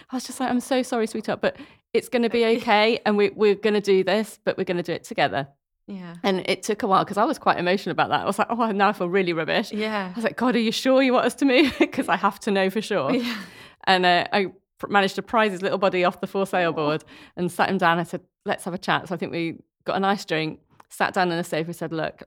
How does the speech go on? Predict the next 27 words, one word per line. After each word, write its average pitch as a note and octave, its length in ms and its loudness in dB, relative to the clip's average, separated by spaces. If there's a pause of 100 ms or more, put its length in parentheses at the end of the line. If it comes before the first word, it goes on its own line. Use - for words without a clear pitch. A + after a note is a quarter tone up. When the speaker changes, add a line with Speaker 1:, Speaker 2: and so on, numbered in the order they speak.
Speaker 1:
let's - 180 -4
just - 200 -12
pray D#3+ 200 -6
to - 140 -14
God C#3+ 180 -6
again C#3 260 -6
and D3+ 140 -6
let's - 160 -8
just F#3+ 200 -14
chat F#3+ 160 -6
Speaker 2:
Yeah. F3+ 40 -10
Speaker 1:
about D3 340 -2 (440)
what, E3 320 -6
you F3+ 60 -2
know, D3+ 140 0
so D#3+ 160 -8
he F3+ 120 0
can F3+ 140 -6
tell F3 180 -2
you F#3 260 0
why D3 200 0
it's - 160 -12
important D#3+ 420 -8
that D3+ 80 -8
we - 80 -8
move." D#3 220 -6
And D#3+ 120 -6